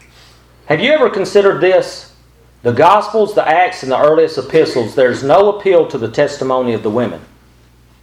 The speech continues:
And they were the first to see the tomb empty, right? Does Paul say, "Now y'all know the tomb is empty, go and ask the women"?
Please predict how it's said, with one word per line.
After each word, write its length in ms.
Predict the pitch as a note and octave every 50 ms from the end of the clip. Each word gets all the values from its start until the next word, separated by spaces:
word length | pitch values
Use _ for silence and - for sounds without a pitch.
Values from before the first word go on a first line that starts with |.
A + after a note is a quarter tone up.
| _ _
And 100 | A#2 A2+
they 80 | C3 D3
were 100 | D3 C3+
the 80 | B2
first 300 | B2 - - D3 C#3 -
to 80 | - B2
see 160 | A#2 D3 C3+
the 100 | B2 A2+
tomb 280 | - - D3+ C#3+ A#2+ A2+
empty, 240 | G#2+ G2+ - - F#2
right? 280 | F#2+ G#2 A2+ B2+ B2+ - - - _ _ _ - -
Does 140 | - D3 C#3+
Paul 260 | C#3+ - F#3+ F#3 F3+
say, 240 | F3+ - F#3 E3+ C#3+ - - - -
"Now 80 | D3 D3+
y'all 240 | D#3 G3+ B3 -
know 240 | - - - D#3+ D#3
the 60 | D3+
tomb 220 | - F#3 F3+ F3 E3
is 120 | C3+ -
empty, 260 | F#3+ G3 F#3+ - C3+
go 180 | B2 D3+ C#3 C#3
and 80 | C#3 C3+
ask 260 | C3+ C3 B2 - -
the 60 | B2
women"? 300 | A2+ C3+ C#3 C3 F#2+ D#2+